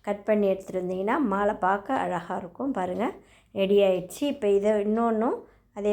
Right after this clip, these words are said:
போல் ஒரு பக்கம் தான் நம்ம ரெடி பண்ணியிருக்கோம். இப்போ இன்னொன்று ஏற்கனவே ரெடி பண்ணதை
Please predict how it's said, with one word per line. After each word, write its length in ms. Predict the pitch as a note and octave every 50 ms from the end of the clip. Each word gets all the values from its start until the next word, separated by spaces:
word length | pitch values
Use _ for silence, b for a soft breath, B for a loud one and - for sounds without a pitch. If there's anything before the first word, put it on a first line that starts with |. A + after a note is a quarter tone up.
| G#3
போல் 200 | G#3+ G#3+ G#3 G#3 A3
ஒரு 100 | A3 G#3+ A3+
பக்கம் 240 | A3 A3+ A3+ A3 A3+
தான் 120 | A3 G#3+ G3+
நம்ம 240 | G3 G3 F#3+ F3+ F3 F3+
ரெடி 160 | F3 F3 E3+ F3 F#3
பண்ணியிருக்கோம். 480 | F3+ E3+ E3+ E3+ E3+ E3+ - A#3+ C4
இப்போ 120 | - G#3 F#3+
இன்னொன்று 340 | F#3+ F#3+ F#3+ F#3+ G3 G3+ G#3 G3 F#3 F#3
ஏற்கனவே 300 | F#3+ F#3+ - - G3+ G3+ F#3+ F#3+
ரெடி 180 | F3+ F#3 F#3+ F#3+ F#3
பண்ணதை 360 | F3+ F3 F3+ F3+ F#3 G#3+ C4+